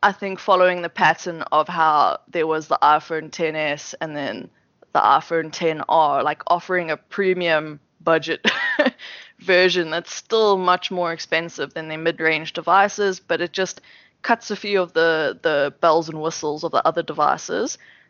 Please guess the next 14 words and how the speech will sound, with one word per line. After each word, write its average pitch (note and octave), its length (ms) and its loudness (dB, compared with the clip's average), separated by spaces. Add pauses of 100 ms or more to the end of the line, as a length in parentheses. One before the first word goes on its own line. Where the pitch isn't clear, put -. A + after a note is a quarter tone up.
(120)
to D#3 680 -4
make E3 420 -2
it, - 560 -2 (160)
um, - 480 -2
more E3 180 -2
accessible E3 520 -4
in - 100 -8
terms D#3+ 260 -8
of D3+ 60 -10
affordability. D#3 960 -2
And - 140 -4
that F3 180 6
one F3 140 4
has F3 480 2